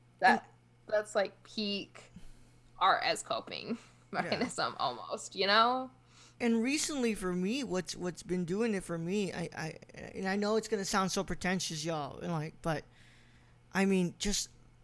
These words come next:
Speaker 1: what I'm doing on film right now with, with, like, my rolls of one twenty and thirty-five millimeter, like, I don't know, that, that really helps me feel like I'm,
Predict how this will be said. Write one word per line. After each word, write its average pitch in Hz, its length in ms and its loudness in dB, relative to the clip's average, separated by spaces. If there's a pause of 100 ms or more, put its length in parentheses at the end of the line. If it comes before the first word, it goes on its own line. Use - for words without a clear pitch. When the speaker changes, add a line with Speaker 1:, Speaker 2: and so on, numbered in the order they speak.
Speaker 1:
what 190 200 -2
I'm 196 120 4
doing 233 240 4
on 156 160 2
film 185 320 2
right 160 180 0
now 151 280 -4
with, 160 260 -6
with, 165 500 -4
like, 175 260 -4
my 170 260 0
rolls 180 400 4
of 165 120 0
one 175 160 0
twenty 180 360 2
and 165 100 0
thirty-five 170 460 0
millimeter, 160 580 -2 (440)
like, 170 220 -2 (340)
I 277 120 4
don't 294 100 4
know, 220 140 8
that, 214 380 8
that 262 260 10
really 208 580 8
helps 156 340 -2
me 180 180 0
feel 160 440 0
like 156 360 -4 (120)
I'm, 175 400 -2